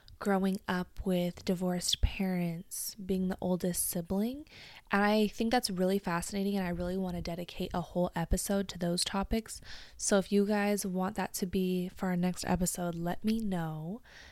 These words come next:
because that was intriguing to me, but I didn't want to write off all the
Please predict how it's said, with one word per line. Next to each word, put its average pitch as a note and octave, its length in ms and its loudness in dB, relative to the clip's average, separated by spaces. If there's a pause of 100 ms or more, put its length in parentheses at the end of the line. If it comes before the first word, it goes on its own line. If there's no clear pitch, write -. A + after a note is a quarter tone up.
(180)
because F3+ 340 -2
that - 160 -2
was F#3+ 140 4
intriguing F3 520 2
to F3+ 160 -6
me, E3+ 140 2
but E3 120 2
I E3+ 80 4
didn't F3 300 2
want F3 220 0
to - 120 -4
write E3 300 0
off D#3+ 420 -4
all E3+ 160 2
the E3+ 160 -4